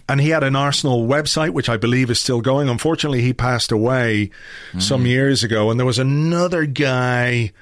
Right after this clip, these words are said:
Speaker 1: oh God, I can't remember his name, but they seem to have loads of the games on in Australia.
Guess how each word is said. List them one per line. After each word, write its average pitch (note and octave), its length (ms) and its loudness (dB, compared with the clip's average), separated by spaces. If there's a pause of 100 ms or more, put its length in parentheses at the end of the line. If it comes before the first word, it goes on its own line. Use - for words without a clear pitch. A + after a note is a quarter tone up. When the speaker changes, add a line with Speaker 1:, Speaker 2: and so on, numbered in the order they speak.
(680)
Speaker 1:
oh B2 520 0
God, C3+ 280 0
I C3 60 0
can't D#3 160 -2
remember C#3+ 240 0
his C#3 220 2
name, B2+ 180 2
but B2 140 -2
they C#3+ 100 0
seem B3+ 300 0
to A3+ 120 0
have F3 200 0
loads D3 340 2
of C#3+ 80 0
the C#3 60 0
games C#3 340 0
on B2+ 220 0
in C#3+ 180 0
Australia. B2 760 0